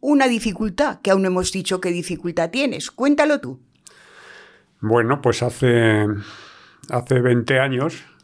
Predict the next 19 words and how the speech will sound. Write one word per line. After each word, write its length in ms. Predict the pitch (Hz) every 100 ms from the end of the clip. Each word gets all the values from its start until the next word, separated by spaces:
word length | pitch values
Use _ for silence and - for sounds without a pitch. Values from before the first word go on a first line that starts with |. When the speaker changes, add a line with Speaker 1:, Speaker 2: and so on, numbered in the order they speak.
| _ _ _ _ _ _ _
Speaker 2:
eh, 180 | 101 104
exactamente, 680 | 104 120 - 123 127 123 127
yo 140 | 117
tenía 260 | 117 113 113
una 200 | 113 117
vida 360 | 113 117 117 107
normal, 640 | 113 113 117 135 160 139
trabajando 760 | - 104 110 135 135 131 175 - _ _ - - - _ _
en 140 | 117 107
mi 120 | 104
profesión, 680 | 113 120 120 147 170 226 - - - - - - - - _ _ _
y 460 | - 127 127 127 120
de 120 | 123
pronto 340 | 127 139 131
me 120 | 143 131
doy 160 | 135
cuenta 420 | 135 143 135 151
de 180 | 143 135
que, 720 | 135 127 123 117 110 107 104